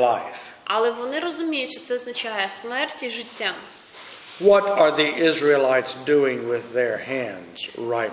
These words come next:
Speaker 1: now?
Speaker 2: Що ізраїльтяни роблять своїми руками зараз?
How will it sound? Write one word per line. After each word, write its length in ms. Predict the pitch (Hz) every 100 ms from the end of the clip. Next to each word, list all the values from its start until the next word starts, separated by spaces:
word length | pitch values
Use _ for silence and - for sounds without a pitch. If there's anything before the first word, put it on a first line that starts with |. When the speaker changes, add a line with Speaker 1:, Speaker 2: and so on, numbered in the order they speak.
| 98
Speaker 1:
now? 140 | 110 92 - - -
Speaker 2:
Що 520 | - - 294 330 330 - 254
ізраїльтяни 680 | 240 240 240 240 262 269 247
роблять 380 | 240 233 226 -
своїми 420 | 233 233 233 220
руками 500 | 208 233 220 214 202
зараз? 420 | 208 190 180